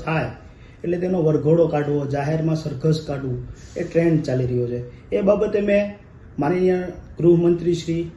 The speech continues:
માનવ અધિકાર આયોગ ગુજરાત રાજ્ય અને પોલીસ વડાને એક લેખિત ફરિયાદ કરેલી છે કે પોલીસ પોતાની સત્તા બહાર જઈને ગેરકાયદેસર રીતે પોતાનો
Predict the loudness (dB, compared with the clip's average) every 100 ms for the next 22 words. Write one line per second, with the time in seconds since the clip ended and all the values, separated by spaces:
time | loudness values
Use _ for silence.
0 | -18 -20 -20 -20 -20 -20 -16 -6 0 2
1 | 4 4 4 2 2 4 2 0 0 0
2 | 2 2 2 2 0 0 -8 -18 -20 -12
3 | -2 0 2 2 2 2 2 4 4 2
4 | 0 2 0 -4 -4 -2 -2 -2 -6 -6
5 | -8 -12 -16 -18 -20 -20 -2 -2 0 2
6 | 2 0 -4 -2 -2 -2 -2 -2 0 2
7 | 4 4 4 6 6 2 -2 -12 -20 -20
8 | -20 -20 -20 -10 0 2 2 4 4 4
9 | 2 0 0 0 0 0